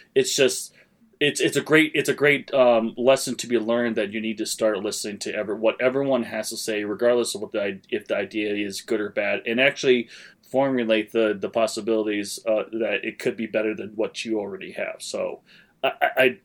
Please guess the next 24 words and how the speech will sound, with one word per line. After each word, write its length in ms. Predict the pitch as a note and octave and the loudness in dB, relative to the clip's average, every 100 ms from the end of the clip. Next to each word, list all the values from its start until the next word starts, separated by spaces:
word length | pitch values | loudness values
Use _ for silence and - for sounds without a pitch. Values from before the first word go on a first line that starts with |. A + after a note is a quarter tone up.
| - | 2
I, 40 | |
I 160 | A#2 A2+ | 4 4
absolutely 440 | A2+ - A#2 G#2+ G2+ | 2 0 -2 0 0
love 200 | G#2+ G2 | 0 2
that, 240 | G2+ F#2+ - | -2 -2 -8
uh, 180 | G#2 G2 | -6 -4
that 200 | G2 - | -6 -6
moment. 400 | F#2+ - - - _ | -8 -10 -14 -16 _
So 440 | - A2+ G2+ G2 G2 _ | -6 -4 -2 -4 -8 _
yeah, 200 | - D3 A#2+ | 2 6 6
that's 160 | C3 | 2
great. 320 | - D3+ G#2 _ | 2 2 2 _
That's, 220 | - - | -12 -8
that's 200 | - C#3 C3 | -6 -4 -4
a 40 | |
great 240 | A#2 C3 A#2+ | -2 -4 -4
reflection. 440 | A#2+ A#2+ A#2 G#2+ | -6 -8 -8 -10
I'm 60 | G2+ | -8
glad 220 | G#2+ G#2+ | -8 -8
you 60 | G#2+ | -8
said 260 | - G#2 | -8 -8
that 160 | G2 - | -8 -12
because 540 | - G2+ F#2+ - - | -12 -14 -14 -18 -20
I, 60 | - | -16